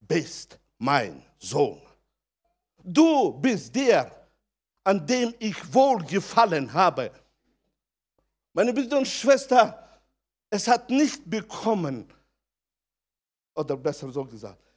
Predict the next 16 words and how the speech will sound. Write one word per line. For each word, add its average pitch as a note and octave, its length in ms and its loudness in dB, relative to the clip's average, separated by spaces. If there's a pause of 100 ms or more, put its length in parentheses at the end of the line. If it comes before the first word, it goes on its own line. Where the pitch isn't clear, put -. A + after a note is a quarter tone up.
Jesus, F#3+ 640 0 (220)
als F#3 240 2
er D#3 240 0
war B3 260 4
auf - 160 -6
dieser A3+ 300 -4
Erde, B2+ 400 -2 (220)
hat E3 340 -4
abgelegt G3 600 -6
die F#3 80 -4
Herrlichkeit A#2 680 -6 (300)
und D3+ 260 -2
wurde F3 460 -2 (760)
erschienen D3+ 800 -6
als - 400 -10
Mensch. - 560 -14